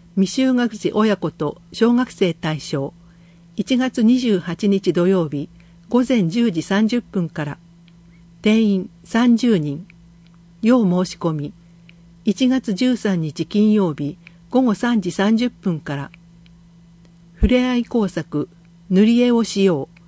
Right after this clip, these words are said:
小学生とお年寄り対象。一月二十八日土曜日、午後二時から。定員三十五人。コアラ教室、二歳児親子対象、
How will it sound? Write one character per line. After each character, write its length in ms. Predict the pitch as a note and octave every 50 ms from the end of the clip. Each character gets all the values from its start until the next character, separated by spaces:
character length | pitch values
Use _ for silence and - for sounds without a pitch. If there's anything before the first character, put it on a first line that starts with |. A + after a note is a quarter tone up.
| - - - - - - -
小 260 | - - B3+ B3+ A#3+
学 200 | A#3+ B3+ B3 -
生 240 | - - F#3+ F3 E3+
と 260 | - - C3 - - - -
お 80 | F#3 F3+
年 280 | - A#3+ B3 - -
寄 80 | B3+ A#3+
り 140 | A3 A3 G#3
対 240 | - G#3 F#3+ F#3+ F3+
象。 400 | - - F3 D#3 D3 D3+ - - - - - - - - - - - - - - - - -
一 200 | - - B3 A#3+
月 240 | A#3+ B3 - B3+ A3+
二 160 | A#3 B3+ B3+
十 220 | - B3+ A3 G3
八 260 | D#3 F3+ F3 - G#3
日 240 | G3 G3+ G3 - G3
土 160 | F3 F#3 F3+
曜 220 | G3 G3+ G3 F3 D3
日、 200 | D3 D3 D3+ - _ - - - _ - -
午 160 | F3 G#3+ B3+
後 240 | A#3+ G3 - - -
二 220 | - G3+ A3 A#3 G#3
時 100 | G#3+ F3+
か 160 | - D#3 C#3
ら。 140 | C#3+ - - - - - - - - - - - - - - - - -
定 200 | - G#3 G#3 G#3+
員 320 | G#3 G3+ F#3+ F3 - - - -
三 320 | - - A#3+ B3 A#3+ A3
十 200 | - F#3 E3+ D#3+
五 160 | C#3+ - D#3+ E3
人。 280 | E3 E3 E3 G3 - - - - - - - - - - - _ - - - - - - - - - - -
コ 140 | - A3 A3+
ア 80 | B3+
ラ 140 | C4+ C4 B3
教 200 | - C4 A#3 G#3
室、 380 | F3 - - - D#3 D3 - - - - - - - - - - - - -
二 80 | G3
歳 300 | F#3 - C4+ B3+ C4 A#3
児 120 | - - -
親 220 | G#3 A3+ A#3 G#3+
子 140 | - - E3+
対 240 | - F#3+ F3 E3+ E3+
象、 360 | - - E3 D3+ D3 C#3